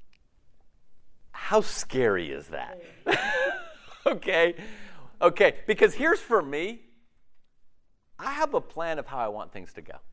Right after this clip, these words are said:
Do you have a plan on how you want life to go? If you have children, you want all your kids to grow up and have zero issues, right?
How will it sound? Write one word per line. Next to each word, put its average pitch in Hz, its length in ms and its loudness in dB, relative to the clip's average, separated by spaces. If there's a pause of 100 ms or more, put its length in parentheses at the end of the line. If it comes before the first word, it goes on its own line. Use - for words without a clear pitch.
(640)
Do 110 60 -8
you 127 200 4
have 233 140 4
a 220 60 0
plan 208 320 0
on - 80 -4
how 185 100 0
you 208 160 -6
want - 240 -4
life - 240 -2
to - 80 -8
go? 277 240 -12 (1700)
If - 60 -10
you 160 80 6
have 131 100 8
children, 196 480 2 (200)
you 240 80 -6
want 196 160 2
all 165 80 6
your 156 120 -2
kids 160 320 -4
to 127 180 -2 (100)
grow 131 240 4
up 147 180 6
and 113 100 -4
have 113 220 0 (360)
zero 135 920 2 (460)
issues, 78 420 -10 (140)
right? 85 260 -12